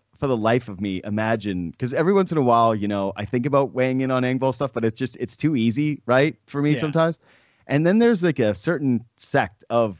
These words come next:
Speaker 1: just Engvall defense Twitter, uh, and it's just, that is one of the wildest hills for me ever to die on. <laughs> It's like, out of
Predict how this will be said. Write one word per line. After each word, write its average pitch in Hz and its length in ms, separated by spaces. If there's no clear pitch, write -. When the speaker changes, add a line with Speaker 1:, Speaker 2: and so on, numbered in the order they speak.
Speaker 1:
just 127 260
Engvall 135 480
defense 113 420
Twitter, 147 480
uh, 104 380
and 123 160
it's 120 240
just, 135 340
that 165 240
is 165 120
one 156 140
of 147 60
the 135 80
wildest 117 540
hills 113 340
for 113 160
me 101 360
ever 95 440
to 127 80
die 101 340
on. 55 60
<laughs> - 100
It's - 480
like, - 380
out 220 120
of 208 420